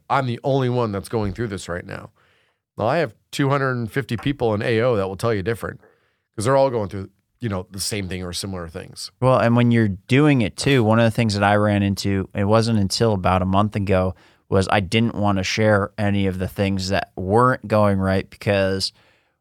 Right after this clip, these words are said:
Speaker 2: one, there's, there's two, a few different factors, personal stuff, but also just, uh, from, like, even being in Grow, like, going into a room with other people running a business and being like,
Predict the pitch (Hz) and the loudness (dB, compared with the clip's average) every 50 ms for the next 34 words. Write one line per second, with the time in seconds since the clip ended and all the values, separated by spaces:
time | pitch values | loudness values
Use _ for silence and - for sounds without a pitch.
0 | _ _ _ 139 156 185 185 175 - 139 156 156 131 - - - 143 143 123 - | _ _ _ 2 4 4 4 4 4 4 4 4 4 2 -4 -4 -2 -2 -2 -2
1 | - - 175 - - 131 113 - - 156 156 143 143 120 123 127 113 - 104 80 | 0 -2 -2 0 2 0 0 2 2 2 4 4 4 2 2 2 2 0 -2 0
2 | - 113 104 104 101 - 110 104 - - 135 127 127 120 - - 120 113 - - | 2 2 2 2 0 -2 -6 -8 0 2 4 4 4 4 2 0 0 0 0 0
3 | 123 117 - - 123 117 120 120 123 - - 135 127 117 120 127 120 - - - | 0 0 0 2 4 6 6 6 4 4 2 2 2 2 2 2 2 0 0 2
4 | - 117 113 113 110 107 107 101 - - _ _ _ _ _ _ 127 131 143 139 | 2 4 4 4 4 4 2 0 -2 -6 _ _ _ _ _ _ 0 2 2 2
5 | 123 135 123 117 120 117 104 120 117 117 113 110 107 98 107 104 101 98 101 104 | 2 0 0 0 0 0 2 4 4 4 4 4 2 2 2 4 4 4 4 4
6 | 107 107 104 95 - - 107 104 107 104 104 101 98 - 113 110 101 101 104 104 | 4 2 0 -2 -2 -2 0 0 0 0 0 -2 0 0 0 2 2 2 0 2
7 | 104 107 104 - 101 101 104 98 - 110 107 104 - 107 104 104 104 104 98 98 | 2 2 2 2 2 2 0 0 0 0 0 0 0 0 2 4 4 4 2 0
8 | 95 90 104 127 139 120 120 117 110 - - 98 90 85 95 95 95 98 95 95 | 2 4 4 4 4 2 0 -2 -2 -2 -4 -4 -4 -4 -4 -4 -2 -2 -2 -2
9 | 92 - | -2 -6